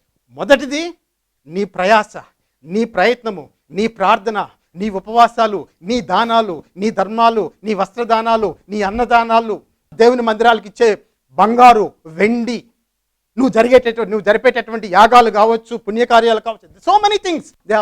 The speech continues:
all subsume under the category righteousness according to the law. ఏమండి,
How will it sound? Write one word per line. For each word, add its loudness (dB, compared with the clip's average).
all 4
subsume -4
under -4
the -8
category -6
righteousness -4
according 0
to -20
the -12
law. -14
ఏమండి, -18